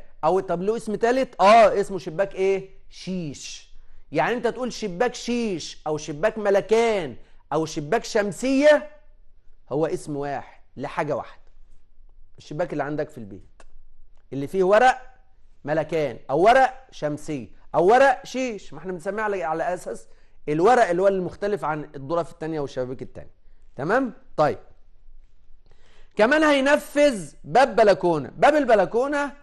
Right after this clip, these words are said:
مصنوع برضو منين؟ من ضلف سلك وضلف ازاز وضلف الشيش او الشمسية، ايا كان بقى طريقة عمل الشمسية دي هتعملها ازاي، في،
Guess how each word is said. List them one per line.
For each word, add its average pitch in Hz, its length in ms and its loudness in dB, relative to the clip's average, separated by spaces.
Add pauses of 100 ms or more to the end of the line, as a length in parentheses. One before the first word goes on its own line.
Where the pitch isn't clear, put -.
(100)
مصنوع 202 340 -2
برضو 220 300 2
منين؟ 214 380 -2 (240)
من 165 180 -6
ضلف 233 340 4
سلك 294 420 0 (480)
وضلف 196 480 2 (100)
ازاز 240 480 4 (200)
وضلف 233 400 4 (180)
الشيش 214 480 -8
او 165 160 -4
الشمسية، 214 720 -4 (340)
ايا 247 360 2
كان 233 260 -2
بقى 233 360 4 (320)
طريقة 175 340 4
عمل 196 220 0
الشمسية 170 460 -2
دي 185 120 0
هتعملها 180 400 -2
ازاي، 208 440 2 (340)
في، 196 420 -4